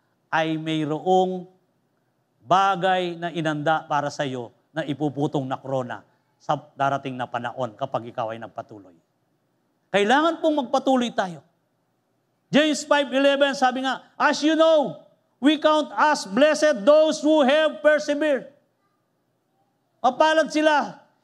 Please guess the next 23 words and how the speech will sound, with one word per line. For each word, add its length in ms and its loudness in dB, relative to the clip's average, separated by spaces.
"You 160 4
have 320 4
heard 560 4
of 320 0
Job's 400 4
perseverance 720 2
and 160 0
have 320 0
seen 240 -2
what 240 2
the 80 2
Lord 400 4
finally 400 0
brought 320 0
about. 480 0
The 160 2
Lord 320 4
is 160 -4
full 240 4
of 160 2
compassion 720 2
and 240 -2
mercy." 560 -2